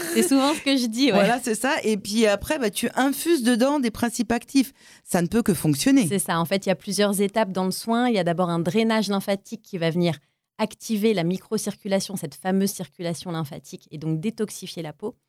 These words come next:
Speaker 1: Ensuite, on a une exfoliation profonde. On a un micro-peeling qui va permettre d'enlever toutes les cellules mortes et, comme tu le dis, d'ouvrir les pores pour préparer la peau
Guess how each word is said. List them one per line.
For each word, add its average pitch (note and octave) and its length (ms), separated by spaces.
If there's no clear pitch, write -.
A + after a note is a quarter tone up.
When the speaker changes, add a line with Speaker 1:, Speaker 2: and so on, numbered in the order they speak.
Speaker 1:
Ensuite, F#3 340
on F3+ 80
a E3 80
une D#3+ 100
exfoliation F3 760
profonde. B3+ 480
On F3+ 100
a F3+ 40
un F3 60
micro-peeling A#3 800
qui - 120
va D#3+ 120
permettre D#3+ 300
d'enlever G3 280
toutes - 240
les A3+ 80
cellules G3+ 280
mortes G3+ 300
et, - 60
comme F#3+ 220
tu F#3+ 140
le F#3 60
dis, F#3+ 140
d'ouvrir A3 440
les G3+ 100
pores G3 320
pour - 160
préparer A#3 480
la F#3 120
peau F3+ 320